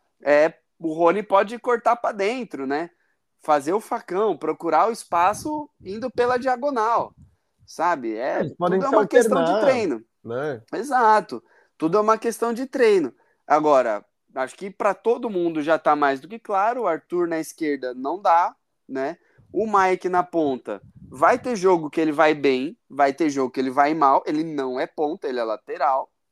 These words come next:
Speaker 1: né? Então, assim, o Abel, ele tá tateando ainda como ele vai resolver esse problema do Dudu. E é bom a gente ver, né, Couto? Sim,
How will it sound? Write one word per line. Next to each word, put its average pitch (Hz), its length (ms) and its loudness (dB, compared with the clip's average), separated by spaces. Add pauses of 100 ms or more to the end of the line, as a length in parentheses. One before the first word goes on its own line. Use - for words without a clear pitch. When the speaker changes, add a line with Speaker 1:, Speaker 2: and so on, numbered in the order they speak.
(140)
Speaker 1:
né? 123 300 -10 (420)
Então, 185 160 -4
assim, 254 460 -4 (580)
o 151 100 -2
Abel, 165 300 6
ele 226 140 -4
tá 214 200 2
tateando 226 840 0
ainda 208 340 -4
como 220 300 -2
ele 262 120 -6
vai 233 180 -2
resolver 208 640 -2
esse 208 180 -8
problema 180 720 -4 (320)
do 139 200 -6
Dudu. 196 500 -2 (260)
E 156 140 2
é 240 60 2
bom 254 280 2
a 202 120 4
gente 160 340 -2
ver, 147 340 0
né, 135 200 -2
Couto? 120 400 -12 (320)
Sim, 151 340 -2